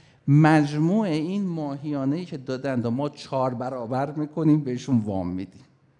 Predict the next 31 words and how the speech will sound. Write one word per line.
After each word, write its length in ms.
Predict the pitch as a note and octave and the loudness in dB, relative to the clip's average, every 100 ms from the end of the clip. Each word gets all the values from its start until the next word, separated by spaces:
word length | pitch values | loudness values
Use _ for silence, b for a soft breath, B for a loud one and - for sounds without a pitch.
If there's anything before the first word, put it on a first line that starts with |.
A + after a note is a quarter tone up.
| _ _ _ - | _ _ _ -16
دقت 220 | A2 B2 | -12 -8
کردین 240 | D#3 C#3 | 2 2
چطور 260 | A#2 - A#2 | 2 -6 -10
شد 160 | A#2+ | -10
الگوش؟ 520 | G#2 A2+ A#2 A2+ A#2 - | -10 -10 -10 -12 -12 -8
اینو 120 | D#3+ | -4
من 200 | D#3 D#3 | -2 -2
یه 80 | D#3+ | -2
بار 180 | E3+ D#3+ | -2 0
اجرا 320 | A#2+ A#2 C#3+ | -2 -2 -6
کردم 540 | C#3+ C3+ A#2 A#2 A#2 - B B | -4 -6 -6 -6 -8 -12 B B
سال 300 | - E3+ F3+ | -8 -4 -4
هشتاد، 560 | - A#2+ - - G#2+ F2+ _ b b b - | -4 -8 -8 -10 -12 -12 _ b b b -8
تازه 640 | E3+ D#3+ D#3 F#3+ G#3 G3 | 0 0 2 -2 -2 -8
کربلا 560 | - C#3 C3 C3 C3 D3 | -6 -4 -2 -2 -2 -2
داشت 320 | D3 D3 - | -4 -6 -6
باز 360 | B2 A#2 A2+ | -4 -4 -6
می‌شد. 360 | A2 G#2+ - G2+ - b b b b _ | -12 -12 -14 -14 -16 b b b b _
هزینه‌اش 600 | D3 D3 C#3 D3+ F3+ F3+ | 0 0 2 -2 -2 -4
اون 100 | F3 | -2
موقع 300 | D#3+ C#3+ F3 | -2 -2 -6
چهارصد 580 | F3 - C3+ C3 D3 C3 | -10 -2 -2 0 -4 -4
هزار 260 | A2 A2 | -6 -6
تومن 300 | G#2+ A#2 A2 | -6 -2 -2
بود، 180 | G#2 A#2 | -2 -8
یادتونه؟ 640 | B2 B2 G#2 G#2 G2+ F#2+ - - b b b b b b b _ | -8 -8 -2 0 0 0 -4 -12 b b b b b b b _
مردم 460 | C#3 D3+ E3 D#3 F#3+ | 4 6 6 2 -2
پول 260 | F#3 F#3+ G3 | 0 2 2
چهارصد 440 | F#3+ C#3+ D3 C#3 | 2 0 2 2
هزار 220 | C3+ C3+ | 2 0
تومن 640 | B2+ C#3+ C#3 D#3 E3 E3 | 0 0 2 2 -2 -4